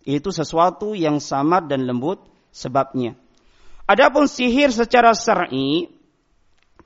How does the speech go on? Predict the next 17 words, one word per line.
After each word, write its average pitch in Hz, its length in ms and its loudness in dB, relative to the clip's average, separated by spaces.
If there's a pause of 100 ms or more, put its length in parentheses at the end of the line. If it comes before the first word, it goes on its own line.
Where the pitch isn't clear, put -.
(300)
sebagaimana 214 600 4
yang 214 40 -4
dijelaskan 214 520 2
oleh 196 160 2
Syekh 190 200 -6
Shalih 208 320 2
Al-Fauzan, 156 680 -2 (280)
yanqasimu 214 800 2
ila 196 240 2
qismaini. 160 800 0 (1700)
Sihir 214 400 0
secara 208 320 4
syar'i 220 640 0 (360)
ini 214 280 0
terbagi 202 880 0
menjadi 190 640 0
dua. 170 480 0